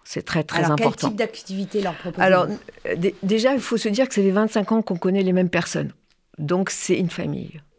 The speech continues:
Speaker 1: Ça veut dire qu'il y a des nouveaux, c'est sûr. Mais quand vous arrivez chez nous, c'est la famille. On se parle de tout, de rien, des naissances, des fêtes, des mariages, des bar mitzvahs, de tout ça, des tristesses aussi.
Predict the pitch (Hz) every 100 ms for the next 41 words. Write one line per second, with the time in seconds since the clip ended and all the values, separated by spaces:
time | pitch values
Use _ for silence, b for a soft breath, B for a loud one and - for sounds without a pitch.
0 | b b b b - 156 170 185 180 170
1 | 151 165 160 127 147 214 294 139 - -
2 | 165 254 B B B - 156 - 202 190
3 | 190 180 170 160 - 143 185 262 - 165
4 | 165 - - - - _ b b b b
5 | _ 160 160 151 165 147 160 151 147 143
6 | 143 - 143 180 160 147 139 139 151 190
7 | 160 143 139 - 143 180 156 143 - 147
8 | 170 151 135 139 139 165 170 127 135 147
9 | 139 165 156 147 - - 156 208 - 180
10 | - 143 156 165 -